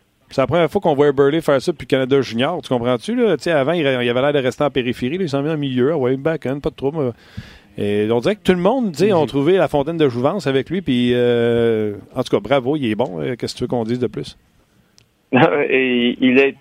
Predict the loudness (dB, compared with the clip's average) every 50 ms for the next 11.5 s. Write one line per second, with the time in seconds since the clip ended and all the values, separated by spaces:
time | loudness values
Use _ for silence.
0 | _ 0 0 0 0 -2 -4 -2 0 0 0 0 0 -2 -4 0 0 0 0 0
1 | -2 -4 -2 0 0 0 0 0 -2 0 0 0 0 0 0 -2 -2 0 2 2
2 | 0 0 -2 -4 -4 -4 -4 -8 -6 -6 -4 -2 -2 -2 -2 -2 0 2 2 2
3 | 2 0 -2 -4 0 0 0 0 0 -2 -4 -6 _ _ _ _ _ _ 0 0
4 | 0 0 -6 -2 0 2 2 2 -2 -6 -8 -8 -10 -12 -6 -6 -6 -4 -2 -2
5 | -2 0 0 0 0 0 -2 -2 -2 0 0 2 2 2 0 0 0 0 2 2
6 | 0 -2 -2 -2 -2 0 0 -2 -2 0 0 0 2 2 2 2 2 2 2 2
7 | 2 0 -2 -4 _ _ _ _ _ 0 0 0 0 -2 -2 -2 -2 -2 -2 -4
8 | -4 -6 -6 -2 -2 0 0 0 2 2 0 0 0 -2 -4 -4 -4 -4 0 2
9 | 2 2 2 0 -2 -2 0 0 2 2 2 0 -2 -4 -2 -2 -2 0 2 2
10 | 2 2 2 2 0 -2 -2 -4 -2 0 0 0 2 0 -4 -4 -4 -6 -6 -6
11 | -6 -6 -6 -6 -6 -2 2 2 2 2